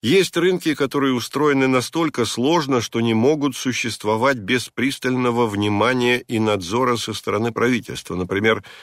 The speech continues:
рынок человеческих органов для пересадки. Наконец, существуют рынки, на которых государственное регулирование проявляется главным образом в момент, когда этот рынок только создается.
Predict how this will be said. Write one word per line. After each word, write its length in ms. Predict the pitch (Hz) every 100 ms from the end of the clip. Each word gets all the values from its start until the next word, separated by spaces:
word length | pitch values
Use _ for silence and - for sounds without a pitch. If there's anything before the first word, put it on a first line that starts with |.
| - - -
рынок 560 | 98 113 135 139 139
человеческих 920 | - 117 107 98 101 - 101 - 95 - -
органов 560 | 101 95 101 107 95
для 280 | 85 85 98
пересадки. 840 | 95 104 98 98 - - - - - _ _ _ _ _ _ _ _ _ - - - -
Наконец, 640 | - 98 101 175 - - -
существуют 840 | - 107 92 95 - 127 143 113 92
рынки, 400 | 95 147 135 127
на 160 | 113
которых 400 | 101 95 110 101
государственное 1040 | 85 101 110 98 117 98 - 101 101 101 101
регулирование 760 | 98 95 123 143 127 127 123
проявляется 760 | - 110 107 110 120 110 - 107
главным 580 | 98 120 110 110 110
образом 500 | 110 98 104 95 107
в 100 | 92 95
момент, 560 | 104 117 135 123 - _ _ _ - -
когда 300 | 107 98 117
этот 320 | 113 113 95
рынок 380 | 107 123 117 107
только 440 | - 110 107 - 104
создается. 920 | - 101 85 101 92 67 - -